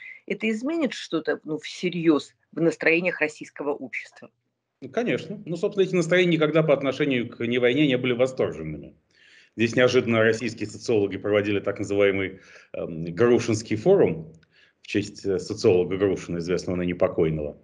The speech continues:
Speaker 2: И выяснили, что, э, у россиян резко вырос социальный оптимизм, а также и поддержка партии "Единая Россия". Я не помню точно в процентах, но что-то он вырос процентов на десять. Это, м, доказывает только одно, что современная российская социология в принципе не отражает того, что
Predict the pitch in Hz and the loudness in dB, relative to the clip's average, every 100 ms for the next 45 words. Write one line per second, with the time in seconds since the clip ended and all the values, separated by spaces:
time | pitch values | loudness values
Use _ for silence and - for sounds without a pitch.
0 | - - - - 110 127 160 143 110 - | -20 -20 -18 0 4 6 6 4 2 2
1 | 123 123 120 110 117 104 101 98 104 101 | 6 8 8 4 0 0 0 0 0 -2
2 | 101 98 - 117 123 113 113 113 107 101 | -4 -8 2 4 6 4 2 2 2 2
3 | - 107 113 104 98 92 - 117 170 165 | 0 -2 2 2 2 -4 -4 -4 -2 -2
4 | 156 - - - - 92 123 113 110 101 | -4 -6 -16 -18 -10 -2 0 0 -2 -2
5 | 107 110 110 110 107 - 104 101 104 104 | -2 -2 0 2 2 0 -2 0 0 4
6 | 104 104 - - - _ _ _ _ 113 | 4 2 -4 -16 -20 _ _ _ _ 0
7 | 113 120 107 110 107 104 110 117 175 185 | 2 0 0 -2 -4 -4 -2 0 0 -2
8 | - 107 110 101 101 107 98 - 101 92 | -4 -6 -6 -2 2 2 2 -4 -8 -6
9 | 98 - 101 101 80 - - - _ _ | -6 -2 0 0 -4 -12 -18 -20 _ _
10 | - - - - - 160 160 117 123 117 | -20 -20 -20 -8 2 4 4 2 0 2
11 | 120 135 120 123 127 117 131 110 87 - | 4 4 4 2 0 2 2 2 -6 -8
12 | - 90 101 110 117 110 104 104 117 107 | -10 -6 -2 0 0 2 2 0 -2 -8
13 | 104 - 98 123 180 165 123 - 135 110 | -10 -10 0 2 2 0 -2 0 0 0
14 | - 98 95 95 95 117 117 92 98 - | -2 -4 -2 0 0 0 -2 -4 -4 -4
15 | 90 78 | -6 -6